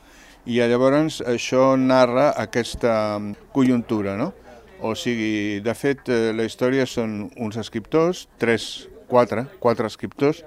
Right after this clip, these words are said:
que han fet, han, han presentat uns, uns, eh, unes novel·les, però que, a més a més, per una sèrie de circumstàncies que també s'ha de llegir el llibre, resulta que aquestes novel·les són sempre la mateixa novel·la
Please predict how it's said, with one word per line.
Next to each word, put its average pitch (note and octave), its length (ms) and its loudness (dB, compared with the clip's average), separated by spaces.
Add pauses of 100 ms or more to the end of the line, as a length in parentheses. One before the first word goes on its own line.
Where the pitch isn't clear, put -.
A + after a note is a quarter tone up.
(580)
que A#2+ 80 6 (440)
han G#2+ 200 -4
fet, A2+ 400 -2
han, A2+ 140 -2 (100)
han A2 160 -6
presentat G#2+ 680 0
uns, F#2+ 360 -8
uns, F#2+ 320 -8
eh, F#2 120 -6 (400)
unes A2 280 -2
novel·les, B2+ 440 4
però G#2+ 240 -2
que, G#2+ 80 -6
a G#2+ 40 -4
més G#2+ 160 -4
a A2 80 -2
més, A2+ 220 -2 (460)
per A#2+ 120 2
una B2 160 2
sèrie B2+ 240 0
de A#2 80 0
circumstàncies B2+ 720 -4
que G#2+ 160 -6
també A2+ 240 -6
s'ha A#2 240 -6
de A2 140 -2
llegir A2 260 -6
el A2 80 -8
llibre, A2+ 300 -2 (360)
resulta B2+ 380 -2
que B2 160 0
aquestes B2+ 480 -4
novel·les B2 400 0
són A#2 200 -4
sempre B2 280 -2
la A#2 120 0
mateixa A#2 360 -2
novel·la A#2 320 0